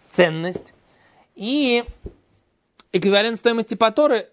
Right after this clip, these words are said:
по Торе, к нему тоже относится этот термин мо-, эрех. И поэтому там достаточно близкие понятия,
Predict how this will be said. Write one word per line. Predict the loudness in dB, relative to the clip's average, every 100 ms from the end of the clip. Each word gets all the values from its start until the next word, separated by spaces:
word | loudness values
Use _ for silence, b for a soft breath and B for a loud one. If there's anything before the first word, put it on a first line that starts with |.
| _
по | -4 0
Торе, | 0 0 -2
к | -2
нему | -2 0
тоже | 2 2 2
относится | -2 -2 -4 -2 -2
этот | -2 -2 2
термин | 2 2 -4
мо-, | -4 -6 -8 -20 _ 0
эрех. | 2 2 -6 -16 _ _ _ _ b b b b b
И | -4
поэтому | 2 4 2 0 -2 -2 -6 _
там | -2 0 0 -2 -4 -8
достаточно | -2 -2 0 -2
близкие | 0 0 -2 -2 -2
понятия, | 2 0 0 -4 -2 0 0